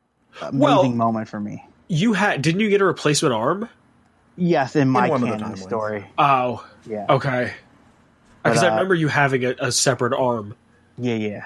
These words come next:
Speaker 1: But,
Speaker 2: But it
Speaker 1: uh, good.
Speaker 2: I was gonna say, no, if, if you kept throwing with the dagger, if you kept throwing
Speaker 1: Mm-hmm.
Speaker 2: with your left hand, after a while, I would have given you,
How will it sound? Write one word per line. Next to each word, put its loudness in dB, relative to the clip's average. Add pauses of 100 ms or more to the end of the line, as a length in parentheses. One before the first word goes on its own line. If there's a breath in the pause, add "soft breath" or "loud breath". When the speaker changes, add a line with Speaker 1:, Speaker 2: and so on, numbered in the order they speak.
(440 loud breath)
Speaker 1:
But, 0
Speaker 2:
But 2
it -
Speaker 1:
uh, 4 (1080)
good. -2 (460)
Speaker 2:
I 2
was 2
gonna 2
say, 2
no, 2
if, -2
if -2
you 0
kept 0
throwing 2
with -2
the -12
dagger, 0
if -10
you -6
kept 0
throwing 4
Speaker 1:
Mm-hmm. 0
Speaker 2:
with -6
your -2
left -2
hand, -6
after 0
a 2
while, 0
I -4
would 0
have -6
given 0
you, 0